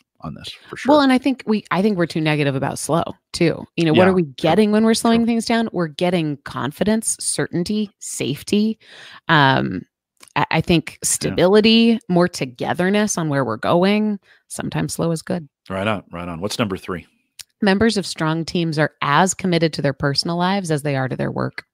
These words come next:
Speaker 1: So how does deliberative show up in someone's personal life, you think?
Speaker 2: You know, they might be cautious with their relationships.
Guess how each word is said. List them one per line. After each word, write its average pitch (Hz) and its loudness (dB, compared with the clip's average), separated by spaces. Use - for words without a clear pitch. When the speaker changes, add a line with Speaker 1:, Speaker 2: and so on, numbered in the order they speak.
Speaker 1:
So 139 0
how 175 -2
does 147 2
deliberative 87 -4
show 80 -4
up 76 -10
in 80 -10
someone's 76 -12
personal - -10
life, 73 -12
you - -14
think? - -18
Speaker 2:
You 277 6
know, 311 6
they 330 6
might 254 4
be 214 0
cautious 151 -2
with 165 -2
their 151 0
relationships. 143 -4